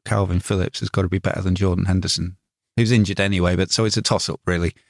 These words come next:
Which slightly broken midfielder are you gonna take? And you're gonna take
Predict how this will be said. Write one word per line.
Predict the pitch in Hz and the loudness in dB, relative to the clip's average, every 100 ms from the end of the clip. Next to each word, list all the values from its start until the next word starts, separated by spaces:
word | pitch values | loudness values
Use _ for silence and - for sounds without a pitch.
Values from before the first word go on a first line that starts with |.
| _ | _
Which | 131 120 - - _ _ _ _ | 0 0 -2 -8 _ _ _ _
slightly | - - 113 101 | -2 2 2 0
broken | 92 101 98 - 90 85 - 107 | 0 2 2 0 0 0 -2 -2
midfielder | 104 - 95 92 | -2 0 0 2
are | 92 | 2
you | 92 | 2
gonna | 90 87 | 2 0
take? | 90 90 90 | 0 -2 0
And | - | 0
you're | 175 | 0
gonna | - - | 0 -4
take | - 87 | -4 -6